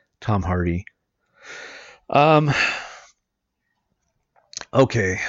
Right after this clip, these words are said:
so let's go ahead and talk about this. My,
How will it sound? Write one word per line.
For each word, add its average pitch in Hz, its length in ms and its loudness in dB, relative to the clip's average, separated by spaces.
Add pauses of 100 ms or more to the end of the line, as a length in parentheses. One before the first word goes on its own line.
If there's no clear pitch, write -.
(120)
so 143 240 8
let's 151 220 6
go 135 100 8
ahead 107 140 4
and 92 100 -4
talk 71 180 -6
about - 260 -12
this. - 380 -10 (2000)
My, 127 600 4